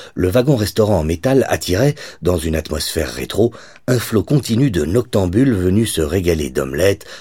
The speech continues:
de French toast, de hot dogs, de gaufres et de pancakes. L'Italo-Américain posa un milkshake devant chaque assiette. « Ce soir, vous êtes mes invités. Non, Jonathan, ne me contredis pas, s'il te plaît.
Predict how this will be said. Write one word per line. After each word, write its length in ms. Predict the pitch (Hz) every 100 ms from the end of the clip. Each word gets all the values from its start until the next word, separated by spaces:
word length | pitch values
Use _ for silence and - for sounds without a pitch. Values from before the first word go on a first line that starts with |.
| -
de 160 | 71 69
French 360 | - 92 -
toast, 420 | 98 110 110 -
de 120 | 80 65
hot 140 | 69
dogs, 380 | 67 92 107 87 - -
de 140 | 87
gaufres 440 | 82 107 120 - -
et 120 | 104
de 80 | 107
pancakes. 640 | 101 71 - 87 - - - _ _ _ _ _ _ _ _ _ -
L'Italo-Américain 920 | 90 85 104 98 87 78 78 110 120 - -
posa 280 | - 101 98
un 80 | 78
milkshake 540 | 80 95 - - 98
devant 260 | 98 98 95
chaque 240 | - 98
assiette. « 520 | 87 - - - - - _ _ _ _ _ _ _ _ _ _ _
Ce 140 | - 104
soir, 480 | 135 151 156 156 -
vous 240 | 110 120
êtes 140 | 139 104
mes 260 | 135 139
invités. 520 | 160 170 170 147 - - _ -
Non, 260 | 120 135
Jonathan, 380 | 107 101 101 117
ne 80 | 117
me 140 | 139
contredis 420 | 135 175 147 131 110
pas, 240 | 117 101
s'il 160 | 85 85
te 80 |
plaît. 400 | 92 107 104 98